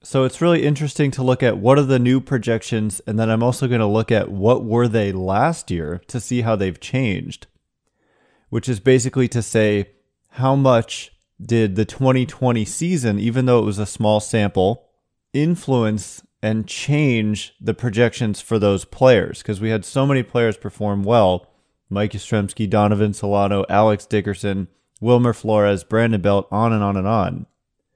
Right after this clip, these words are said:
So what were their projections coming into the year, and then how did they change moving forward? So without further ado, let's just jump right into them. So the player who's projected to be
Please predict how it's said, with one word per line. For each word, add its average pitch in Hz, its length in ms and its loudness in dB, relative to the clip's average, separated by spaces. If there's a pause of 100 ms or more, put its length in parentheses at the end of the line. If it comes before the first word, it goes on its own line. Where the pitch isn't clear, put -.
(840)
So 120 240 0
what 123 240 6
were 151 100 4
their 135 160 2
projections 127 640 0
coming 131 420 0
into 160 340 0
the 123 140 -2
year, 101 460 -2 (560)
and 123 160 0
then 117 160 0
how 127 240 0
did 123 180 0
they 104 160 2
change 107 840 -2 (280)
moving 107 400 0
forward? 98 540 -6 (380)
So - 160 -2
without 127 300 2
further 131 320 4
ado, 107 260 2
let's 95 220 0
just - 380 -6
jump 110 280 0
right 104 160 4
into 113 280 -2
them. - 260 -14 (1120)
So 131 240 0
the 131 160 0
player 160 440 2
who's 143 420 -2
projected 127 580 0
to 120 140 -4
be 113 400 -2